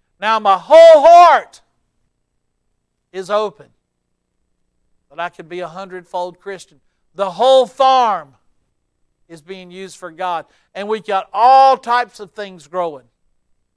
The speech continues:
We've got revelation growing. We've got mercy growing. We've got peace growing. We've got faith growing. We've got all the qualities of the kingdom of heaven,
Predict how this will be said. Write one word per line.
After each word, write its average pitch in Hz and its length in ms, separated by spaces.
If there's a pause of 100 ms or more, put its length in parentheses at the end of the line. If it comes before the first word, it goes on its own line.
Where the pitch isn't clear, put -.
(240)
We've 190 180
got 208 200
revelation 214 840
growing. 165 380
We've 175 200
got 208 240
mercy 226 420
growing. 170 420
We've 180 200
got 214 280
peace 240 340
growing. 175 440 (300)
We've 196 200
got 202 300 (280)
faith 262 440
growing. 190 480 (240)
We've 202 220
got 220 280
all 277 680
the 247 140
qualities 208 840
of 180 140
the 185 60
kingdom 233 420
of 208 120
heaven, 185 380